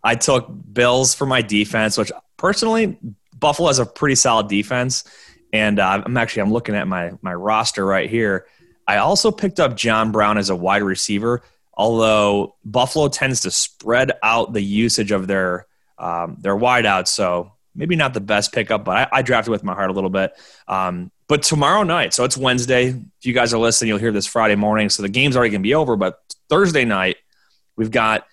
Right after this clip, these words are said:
Kansas City playing against Houston Texans. So that's the inaugural game of the year. Obviously, the Super Bowl champ always gets the primetime first game of the season. I think that's gonna be the Chiefs all day long.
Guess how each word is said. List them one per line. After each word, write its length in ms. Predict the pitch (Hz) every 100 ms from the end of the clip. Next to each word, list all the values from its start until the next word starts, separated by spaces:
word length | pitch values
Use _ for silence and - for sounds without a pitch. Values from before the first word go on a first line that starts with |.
| _ _ -
Kansas 640 | - 151 160 170 160 - -
City 420 | - 160 139 110
playing 320 | 104 127 117
against 540 | 107 107 104 101 - - _ _ _ _
Houston 320 | 123 117 110
Texans. 640 | 104 101 - 69 71 - - _
So 180 | - 101
that's 220 | 117 -
the 120 | 151
inaugural 680 | 131 117 120 127 131 123 120 - _ -
game 160 | 123 123
of 80 | 120
the 60 |
year. 200 | 113 107
Obviously, 460 | 107 110 110 - 110
the 100 | 98
Super 260 | - 127
Bowl 140 | 120 117
champ 380 | - 117 107 -
always 320 | 107 117 104
gets 220 | 110 -
the 80 | -
primetime 640 | - 110 113 104 110 104
first 240 | 113 110 -
game 180 | 101 92
of 60 |
the 40 | 87
season. 580 | 160 156 147 143 131 - _ _ _ _ _ - - - - _
I 120 | 117
think 140 | 120 110
that's 200 | 113 104
gonna 160 | 120
be 120 | 110 107
the 60 |
Chiefs 400 | 90 - 117 104
all 180 | 110 104
day 140 | 101
long. 460 | 98 120 123 127 127